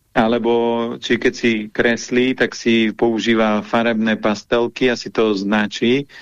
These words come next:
lebo to sú také tie vizuálne typy, že potrebujú si to tak všetko písať, evidovať farebne, fixkami, že keď idete na nejaké školenie, tak vidíte vizuálne typy, tí si majú vytiahnuť také farbičky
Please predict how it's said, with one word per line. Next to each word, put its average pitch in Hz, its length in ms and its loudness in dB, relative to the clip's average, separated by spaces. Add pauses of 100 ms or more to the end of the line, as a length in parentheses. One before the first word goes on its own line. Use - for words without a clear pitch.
(540)
lebo 110 160 2
to 117 140 -2
sú 113 160 -4
také 110 240 0
tie 120 160 2
vizuálne 104 640 2
typy, 110 420 0
že 107 140 -2
potrebujú 104 580 0
si 98 140 -6
to 101 160 -2
tak - 160 -2
všetko - 400 -2
písať, 120 580 0
evidovať 110 720 0
farebne, 110 640 0 (840)
fixkami, 123 640 0
že 110 120 2
keď 113 120 0
idete 110 400 2
na 110 120 2
nejaké 110 320 2
školenie, 120 800 0 (320)
tak 110 160 0
vidíte 117 440 2
vizuálne 107 720 0
typy, 123 480 0 (320)
tí 120 160 2
si - 160 -4
majú 110 400 2
vytiahnuť 110 560 0
také 104 300 0
farbičky 120 640 -2